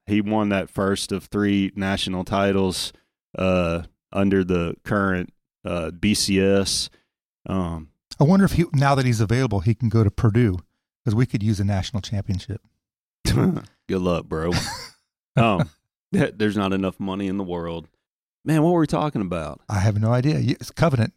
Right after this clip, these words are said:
Speaker 1: Oh, covenant. Yeah, covenant. Sorry. Golly. Yeah, the one thing to, to be aware of,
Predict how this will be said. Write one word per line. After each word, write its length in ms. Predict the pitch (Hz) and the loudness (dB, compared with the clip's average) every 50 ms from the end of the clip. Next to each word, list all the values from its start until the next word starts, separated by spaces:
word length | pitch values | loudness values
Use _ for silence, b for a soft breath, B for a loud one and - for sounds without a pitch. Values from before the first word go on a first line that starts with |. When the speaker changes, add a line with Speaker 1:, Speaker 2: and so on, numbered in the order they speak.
| _ - | _ 2
Speaker 1:
Oh, 140 | 220 240 202 | 4 4 4
covenant. 560 | - - 220 220 208 180 156 120 98 92 98 | 4 4 4 4 4 4 2 0 0 -2 -2
Yeah, 200 | 151 165 135 - | 0 0 0 -2
covenant. 420 | 302 160 151 139 117 101 92 - - | 0 0 -2 -2 -2 -4 -10 -10 -10
Sorry. 340 | - 123 117 104 82 78 _ _ - | -10 -8 -8 -10 -12 -16 _ _ -18
Golly. 640 | - 151 113 90 85 87 127 151 127 82 76 - _ _ _ _ _ _ _ - | -14 -14 -12 -12 -12 -10 -8 -6 -6 -8 -10 -14 _ _ _ _ _ _ _ 0
Yeah, 160 | 156 156 147 | 2 2 4
the 100 | 143 151 | 4 4
one 220 | 156 180 208 202 | 4 4 2 2
thing 220 | - 202 185 175 156 | 2 2 2 4 4
to, 180 | 147 127 120 | 2 2 2
to 180 | - - - 131 | 0 -2 -4 0
be 140 | 120 135 131 | 2 2 2
aware 400 | 113 110 113 117 120 113 110 104 | 4 4 4 2 2 2 2 2
of, 380 | 101 101 101 98 98 90 - | 2 2 2 0 0 -2 -8